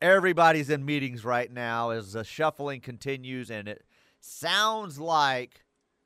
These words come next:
we thought it was gonna be as early as Tuesday this week. It sounds like maybe Friday. This may be something that sits through the weekend, though, and it's a big dump on Monday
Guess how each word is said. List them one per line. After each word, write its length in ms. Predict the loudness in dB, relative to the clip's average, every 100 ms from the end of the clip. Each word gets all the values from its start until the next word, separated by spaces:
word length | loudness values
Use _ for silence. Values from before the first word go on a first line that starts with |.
| _ _ _ _ _ _ _ _ _ _ _ _ _ -20
we 100 | -8
thought 200 | -4 -4
it 60 |
was 100 | -6
gonna 140 | -8 -8
be 140 | -6
as 100 | -6
early 240 | -4 -6 -8
as 100 | -12
Tuesday 460 | -12 -10 -8 -10
this 180 | -10 -12
week. 180 | -14 -14
It 80 | -12
sounds 300 | -8 -8 -4
like 220 | -6 -6 _
maybe 320 | -14 -10 -8 -8
Friday. 600 | -4 0 0 0 -2 -4 _ _ _
This 260 | -10 -10 -6
may 200 | -4 -4
be 120 | -6
something 360 | -8 -10 -8
that 120 | -12 -12
sits 300 | -10 -12 -10
through 200 | -10 -10
the 80 |
weekend, 460 | -8 -10 -8 -10 -8
though, 180 | -6 -6
and 120 | -8
it's 140 | -12
a 40 | -14
big 320 | -10 -10 -10
dump 280 | -10 -10 -10
on 120 | -10
Monday 640 | -10 -10 -10 -10 -10 -10